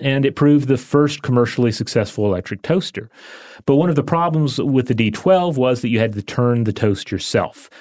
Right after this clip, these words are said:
So enter, uh, the, uh, the Copeman Electric Stove Company's nineteen thirteen, or possibly, I've also seen nineteen fifteen, so we may be dealing with patent versus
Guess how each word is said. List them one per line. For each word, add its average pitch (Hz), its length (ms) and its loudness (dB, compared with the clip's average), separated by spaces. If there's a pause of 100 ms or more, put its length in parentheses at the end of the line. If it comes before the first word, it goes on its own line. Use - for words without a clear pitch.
So 120 240 0
enter, 135 500 2
uh, 104 220 2 (400)
the, 104 260 2
uh, 95 140 2
the 101 160 -2
Copeman 156 540 0
Electric 123 440 -2
Stove 127 380 0
Company's 110 500 -2
nineteen 123 400 -2
thirteen, 113 560 -2
or 107 60 -2
possibly, 202 420 -2
I've 143 220 0
also 139 180 -4
seen 117 220 -4
nineteen 107 340 -2
fifteen, 98 540 -4
so 113 120 -4
we 107 60 2
may 117 140 0
be 110 100 -2
dealing 101 300 0
with 92 160 -4
patent 101 420 -4
versus 95 460 -6